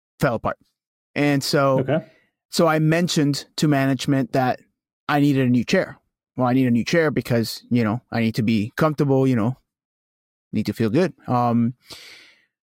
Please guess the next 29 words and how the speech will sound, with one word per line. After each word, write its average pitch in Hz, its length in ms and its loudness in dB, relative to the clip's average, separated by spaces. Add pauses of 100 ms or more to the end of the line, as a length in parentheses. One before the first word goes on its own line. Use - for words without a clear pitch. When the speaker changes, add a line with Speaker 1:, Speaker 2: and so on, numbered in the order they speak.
(100)
Speaker 1:
and 139 160 2
they 143 160 2
said, 139 580 0 (260)
"You 156 140 2
know 165 160 2
what? 170 300 0 (340)
We've 160 240 2
actually 160 800 0 (280)
got 151 240 0
a 180 60 0
chair 127 400 -2 (300)
somewhere 139 420 0
else, 107 320 -4 (140)
different 143 260 0
location. 120 440 -4 (1300)
I 143 140 2
will 165 140 2
send 165 280 0
it 135 100 -2
down 151 400 0 (200)
so 147 240 0
that 131 460 -2 (180)
you 147 100 4
can 190 120 2
start 143 220 0
using 131 200 2
that 123 160 0
chair 135 160 -2
instead." - 340 -2